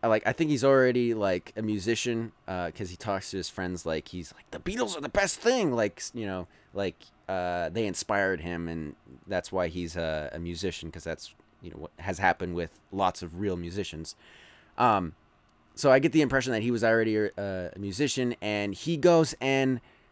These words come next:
sells these songs as his own, and he gets famous,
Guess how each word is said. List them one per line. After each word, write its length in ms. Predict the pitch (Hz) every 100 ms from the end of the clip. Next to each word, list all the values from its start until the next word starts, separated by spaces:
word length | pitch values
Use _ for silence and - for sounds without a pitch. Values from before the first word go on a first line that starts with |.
| _ -
sells 800 | - - 160 160 156 156 - -
these 320 | 117 135 131 -
songs 580 | 202 202 185 170 160 -
as 240 | 131 143 135
his 160 | 135
own, 240 | 151 104 73
and 100 | 98
he 80 | 120
gets 160 | 131 -
famous, 460 | 135 98 69 -